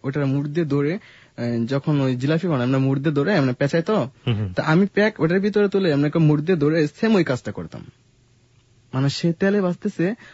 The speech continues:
Speaker 1: আমি ওটার উপরে কেদা তুলে ওটা মাটিতেই করতেছি, মানে জিলাপির পেঁয়াজগুলো শিখতেছি। জিলাপির পেঁয়াজ কিন্তু মানে আড়াই পেঁয়াজ বলে,
Speaker 2: হুম, হুম, হুম।
Speaker 1: একটু টাফ হয়ে যায় অনেকের মনে। হুম, তো আমার ওটা হলো শিখা। এরকম করতে করতে এইভাবে একটু চান্স নিতাম।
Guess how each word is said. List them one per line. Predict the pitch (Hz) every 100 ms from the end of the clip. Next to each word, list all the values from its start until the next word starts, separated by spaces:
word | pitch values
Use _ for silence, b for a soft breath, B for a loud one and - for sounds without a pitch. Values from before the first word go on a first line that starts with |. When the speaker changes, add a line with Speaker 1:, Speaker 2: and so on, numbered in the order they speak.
| B
Speaker 1:
আমি | 127 147
ওটার | 165 180
উপরে | 185 180
কেদা | 185 202
তুলে | 196 175 185 139
ওটা | 143
মাটিতেই | 127 139 180 170
করতেছি, | 180 131 120 113
মানে | 117
জিলাপির | 123 160 180 175
পেঁয়াজগুলো | 214 185 147
শিখতেছি। | 135 156 - 107 - - 113
জিলাপির | 139 165 180
পেঁয়াজ | 175 180 -
কিন্তু | 127 131
মানে | 131 131 127
আড়াই | - 175 202
পেঁয়াজ | 190 156
বলে, | 120 101 - -
Speaker 2:
হুম, | 117
হুম, | 107
হুম। | 120
Speaker 1:
একটু | 98 156 151 143 -
টাফ | 147 131
হয়ে | 143 117
যায় | 110
অনেকের | 107 107
মনে। | 104 85 - 120 b b b b -
হুম, | 196 120 127 _
তো | 151
আমার | 151 160
ওটা | 165 180
হলো | 165
শিখা। | 190 185 104 80 _ _ _ _ _ _ _ _ - _ -
এরকম | 156 160 160
করতে | 156 156
করতে | 135 131 139 151
এইভাবে | 127 139 135 139
একটু | 147 147
চান্স | 120 107 110
নিতাম। | 101 113